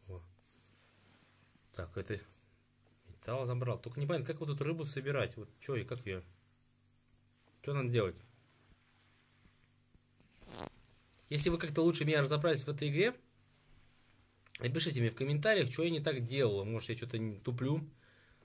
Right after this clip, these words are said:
Так. Давайте что-нибудь поделаем. Давайте поделаем, знаете. Вот, кстати, покажу, как, а, топор. Топор, топор, топор. Блин,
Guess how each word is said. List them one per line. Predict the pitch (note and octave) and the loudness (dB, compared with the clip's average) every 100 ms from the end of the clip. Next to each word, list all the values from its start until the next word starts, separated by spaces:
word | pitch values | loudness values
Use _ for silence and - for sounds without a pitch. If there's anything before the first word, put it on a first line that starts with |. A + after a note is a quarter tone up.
| _ _ - | _ _ -4
Так. | C#3+ G#2+ - - - _ _ - - - - - _ - | 2 2 2 -10 -20 _ _ -20 -20 -18 -16 -20 _ -16
Давайте | G2 A#2 C#3+ | -8 -6 -4
что-нибудь | E3 D#3 | -2 -2
поделаем. | D#3 D3+ D3 F#2+ E2+ E2 | -2 -2 0 0 0 -4
Давайте | F2+ C3+ C#3+ | -8 -8 -8
поделаем, | A#2+ A2+ C#3 C3 | -6 -4 -4 -4
знаете. | C3+ C#3+ | -4 -6
Вот, | - D3 | -2 0
кстати, | D#3+ E3 | 2 0
покажу, | D3+ D3 D#3+ | -2 0 0
как, | E3+ A#2+ - - - | 0 -6 -12 -20 -10
а, | B2 A2+ | -6 -4
топор. | B2 B2 C#3+ A#2+ - - _ - - - _ _ | -6 -2 0 0 -4 -20 _ -20 -20 -20 _ _
Топор, | - A#2+ C3+ A#2 | -10 -8 -4 -4
топор, | A#2+ A#2 C#3 A#2+ | -4 -6 -6 -6
топор. | B2 A#2+ - E3 E3 - _ _ _ _ - _ _ _ - _ _ _ _ _ | -4 -6 -4 -4 -4 -12 _ _ _ _ -20 _ _ _ -20 _ _ _ _ _
Блин, | G#2 F#2 | -8 -8